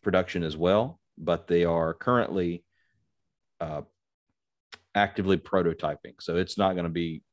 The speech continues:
done for, for quite a while, but they've stressed that for both of these, their number one priority is quality. Um, and I think that's kind of a, a response to how people, um,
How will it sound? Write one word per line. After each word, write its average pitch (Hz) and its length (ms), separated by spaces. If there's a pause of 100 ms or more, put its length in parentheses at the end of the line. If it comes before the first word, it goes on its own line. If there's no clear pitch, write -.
done 82 360
for, 73 400 (260)
for - 100
quite 87 280
a 78 40
while, 76 320
but 85 260 (440)
they've 87 300
stressed - 680
that 87 180
for 87 80
both 90 300
of 104 80
these, 107 340
their 85 140
number 90 260
one 95 240
priority 87 560
is 82 160
quality. 76 640 (600)
Um, 78 460 (220)
and 87 180
I 85 40
think 90 220
that's - 640 (220)
kind 110 180
of 92 80
a, 87 340 (300)
a 90 60
response - 580
to 85 240
how 85 420 (440)
people, 90 600 (920)
um, 69 560